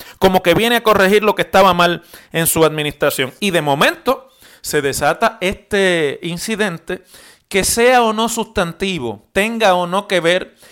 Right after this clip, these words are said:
con las cualidades del secretario designado, pues mire, eh, enfrenta y hace pasar una vergüenza pública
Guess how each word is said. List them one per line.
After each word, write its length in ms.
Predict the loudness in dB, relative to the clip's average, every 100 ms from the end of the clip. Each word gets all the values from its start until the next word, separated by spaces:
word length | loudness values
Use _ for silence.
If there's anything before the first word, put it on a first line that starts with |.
| _
con 200 | -4 -4
las 80 | -2
cualidades 560 | 0 0 2 2 2
del 120 | -2
secretario 460 | -4 -6 -2 0 0
designado, 680 | -2 -4 -2 0 0 -2 -10 _ _ _ _ _ _ _ _ -20 -20 -8
pues 160 | -6
mire, 440 | -2 -2 0 -2 -4
eh, 440 | -4 -2 -4 -8 _ -16
enfrenta 760 | -12 -10 -2 -2 -2 0 -2 0
y 180 | -6 -2
hace 240 | -2 -2
pasar 400 | -2 -2 -2 -6
una 160 | -4 -4
vergüenza 600 | -4 -4 -4 -4 -4 -6
pública 520 | -6 -8 -8 -6 -8